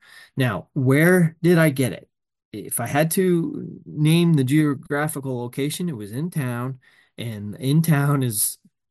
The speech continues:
believe it or not, is the worst spots where there's a little bit of high grass, tree location, bushes in town seems to be one of the worst spots that I've, uh, recorded here in the central Maine area.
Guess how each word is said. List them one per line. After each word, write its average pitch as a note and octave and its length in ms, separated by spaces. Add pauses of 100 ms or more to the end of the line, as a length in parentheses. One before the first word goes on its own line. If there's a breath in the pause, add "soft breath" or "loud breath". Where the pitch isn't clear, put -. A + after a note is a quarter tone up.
(260)
believe C3 280
it F3 60
or E3 40
not, C3 320
is A#2 160
the G#2 80
worst B2 340
spots G#2+ 500
where G#2+ 200
there's G#2+ 260
a A2 40
little A#2 260
bit A2+ 180
of G#2+ 120
high B2 260
grass, B2 640 (260 loud breath)
tree B2 540
location, A#2+ 720
bushes B2 600 (220 soft breath)
in C#3+ 240
town A#2 440
seems B2 320
to - 80
be A2 120
one A#2 200
of G2+ 100
the F#2 80
worst A#2 340
spots G#2+ 480
that F#2 180
I've, A#2+ 380 (540 loud breath)
uh, A#2 260
recorded A#2 560
here A2 320
in G#2 160
the G2+ 280
central B2 360
Maine G#2 280
area. F#2+ 440